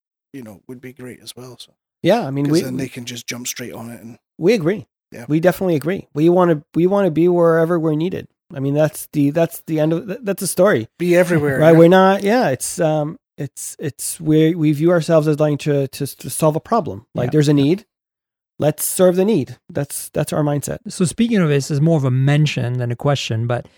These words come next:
Speaker 3: there is a K O S version of Facebook
Speaker 2: Yes.
Speaker 3: that is based heavily on Facebook Lite, I found out today. I mean, I knew there was a K O S version of Facebook, but I didn't realize it was based on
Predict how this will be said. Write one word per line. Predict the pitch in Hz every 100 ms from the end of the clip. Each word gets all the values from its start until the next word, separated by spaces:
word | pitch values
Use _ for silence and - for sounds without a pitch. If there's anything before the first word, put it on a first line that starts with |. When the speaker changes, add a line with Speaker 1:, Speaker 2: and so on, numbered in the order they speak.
| _ -
Speaker 3:
there | 170
is | 202
a | 214
K | 180 196 202
O | 185
S | 180 190
version | 165 160 156 151
of | 127
Facebook | 143 127 - 117 160 -
Speaker 2:
Yes. | 120 113 139
Speaker 3:
that | 156
is | 156 151
based | 139 143 156 -
heavily | - 175 202 190
on | 170
Facebook | - 156 - 165
Lite, | 170 220
I | 123
found | - 117
out | 120 -
today. | 131
I | 135
mean, | 180 160 - -
I | 160
knew | 175 202
there | 226 233
was | 220
a | 202
K | -
O | 185 185
S | 185
version | - 175 165
of | 147
Facebook, | 175 - 139 123
but | 131
I |
didn't | 135 160
realize | 151 143 135 127
it |
was | 131 123
based | 120 120 -
on | 127 123